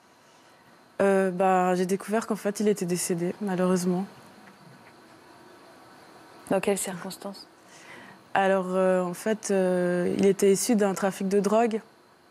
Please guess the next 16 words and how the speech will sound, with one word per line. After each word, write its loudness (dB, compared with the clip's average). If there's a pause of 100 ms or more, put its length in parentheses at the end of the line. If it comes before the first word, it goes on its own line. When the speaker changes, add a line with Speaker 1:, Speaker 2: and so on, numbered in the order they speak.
(580)
Speaker 1:
comme, 2
euh, 2
il 2
y 2
en 4
a 2
beaucoup 0
au 4
Brésil, 2 (260)
Speaker 2:
Ouais. -16 (140)
Speaker 1:
euh, 2
dans 4
les 4
favelas. 0 (520)
Et, 2
euh, 0